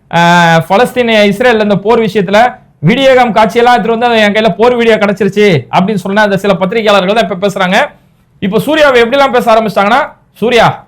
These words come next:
நீ எல்லாம் தமிழ்நாட்டு விஷயத்தை நீ எல்லாம் பேசலாமா? முத தமிழ்நாட்டு மக்களை பத்தி பேசுறது உனக்கு என்ன யோகிதை இருக்கு?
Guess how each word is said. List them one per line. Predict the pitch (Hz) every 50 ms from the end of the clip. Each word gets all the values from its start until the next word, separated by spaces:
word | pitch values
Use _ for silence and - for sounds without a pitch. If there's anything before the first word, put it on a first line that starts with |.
| _ _ _ _
நீ | - 139 165 185
எல்லாம் | 190 185 180 175 190 240 285 320 302 294 208
தமிழ்நாட்டு | 226 226 247 269 269 262 262 254 233
விஷயத்தை | 240 220 - 247 214 208 214
நீ | 214 202
எல்லாம் | 220 233 196 202
பேசலாமா? | 196 180 196 180 170 156 160 165 151 139 - _ _ _ -
முத | 170 220 262 -
தமிழ்நாட்டு | - 208 262 294 294 285 285 262 254
மக்களை | 247 240 226 240 262 254 220
பத்தி | 240 226 285
பேசுறது | 214 240 214 233 277 285 220
உனக்கு | 202 220 254 214 233
என்ன | 240 269
யோகிதை | 254 226 226 220 208 202 185
இருக்கு? | 165 151 151 151